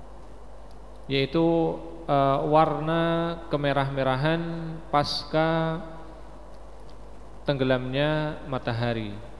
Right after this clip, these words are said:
Ya, jadi setelah matahari tenggelam, maka tidak selang berapa lama akan muncul warna kemerah-merahan di bagian barat. Dan secara umum bahwasanya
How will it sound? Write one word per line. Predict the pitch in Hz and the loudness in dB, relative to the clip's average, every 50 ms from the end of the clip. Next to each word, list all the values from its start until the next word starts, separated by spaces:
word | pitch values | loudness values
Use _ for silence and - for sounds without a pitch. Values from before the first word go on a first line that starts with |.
| - - | -12 -12
Ya, | 98 90 90 - 113 | -12 -12 -10 -10 -10
jadi | 110 117 123 | -8 -8 -8
setelah | - - 117 - 120 120 117 117 | -6 -6 -6 -4 -4 -4 -4 -4
matahari | 117 117 113 120 117 117 113 120 | -4 -6 -4 -4 -4 -4 -4 -4
tenggelam, | 113 - 120 117 117 117 123 123 127 131 131 139 147 156 170 180 185 185 - - - - - - - - - - - - - - - - - - - | -4 -6 -6 -6 -4 -2 0 2 2 2 2 2 2 0 0 -2 -4 -8 -10 -12 -14 -14 -14 -16 -16 -16 -16 -16 -16 -16 -16 -16 -16 -16 -16 -12 -4
maka | 135 135 135 - 147 | -2 0 0 0 0
tidak | - 170 147 - 139 160 160 - | 0 0 2 2 2 2 0 -2
selang | - 135 135 135 | -2 -2 -2 -2
berapa | 131 131 127 123 120 131 127 | 0 0 0 2 2 4 4
lama | 123 120 123 135 156 160 151 131 | 4 4 4 4 4 4 2 2
akan | - 160 160 156 151 | 0 0 0 0 0
muncul | 143 139 131 127 123 - 160 160 156 160 160 160 160 160 - - 143 | -2 -2 -2 -4 -2 2 2 2 4 4 2 0 0 -2 -4 -6 -2
warna | 127 127 131 131 - 123 120 127 127 135 147 160 165 170 170 165 165 160 156 151 - | 0 2 2 2 2 0 -2 -2 0 0 2 2 0 0 -2 -2 -4 -4 -6 -6 -6
kemerah-merahan | - 135 131 123 120 120 120 120 123 120 117 117 120 127 143 156 165 180 185 185 180 185 - - - - - - - - | -4 -4 -2 0 0 0 0 0 0 0 2 2 2 4 2 2 2 2 0 -2 -4 -6 -8 -12 -12 -14 -14 -14 -4 -2
di | 131 127 | 0 2
bagian | - 123 117 117 - 123 120 120 127 135 143 147 147 147 151 143 135 127 | 4 4 2 4 2 2 2 4 4 2 2 0 -2 -4 -6 -6 -6 -4
barat. | - 110 107 104 104 95 - - - - - - - - - - - - - - - - - - - - - - - - - - - - - - - - - - - - - - - - - - - - - - - - - - - - - - - - - - - - - - - - - - - - - - - - - - - | -2 -2 0 0 0 -2 -4 -8 -12 -14 -14 -16 -16 -16 -16 -16 -16 -16 -16 -16 -16 -16 -16 -16 -16 -16 -16 -16 -16 -16 -16 -14 -14 -14 -14 -14 -14 -14 -14 -14 -14 -14 -14 -14 -14 -14 -14 -14 -14 -14 -14 -14 -14 -14 -14 -14 -14 -14 -14 -14 -14 -14 -14 -14 -14 -14 -14 -14 -14 -14 -14 -14 -14 -14 -14 -14 -14 -14 -14 -6 0
Dan | - 156 160 | 2 4 4
secara | 160 - 170 156 - 165 165 180 | 4 2 0 4 4 6 6 6
umum | 190 208 233 226 220 202 185 | 4 4 4 2 2 4 4
bahwasanya | 165 156 147 147 - 143 135 143 156 170 180 180 180 190 185 | 6 6 6 4 2 0 0 2 0 0 0 0 0 -2 -4